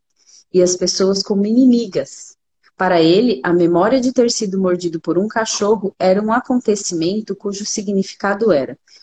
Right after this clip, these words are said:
"O mundo é cheio de perigos." No entanto, pouco a pouco, à medida que ele começou a ver o mundo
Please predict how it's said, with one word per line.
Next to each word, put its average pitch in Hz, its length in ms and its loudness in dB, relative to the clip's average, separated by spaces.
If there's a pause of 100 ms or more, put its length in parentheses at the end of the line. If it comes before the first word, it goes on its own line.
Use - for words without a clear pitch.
(140)
"O 190 80 2
mundo 196 340 6
é 220 60 4
cheio 165 400 -4
de 165 120 -14
perigos." 254 760 -8 (560)
No 175 80 4
entanto, 175 560 2
pouco 240 340 0
a 277 60 -2
pouco, 247 520 -2
à - 100 -4
medida 190 440 2
que 277 100 -2
ele 277 100 4
começou 254 520 2
a 196 60 4
ver 190 220 4
o 247 80 6
mundo 190 460 4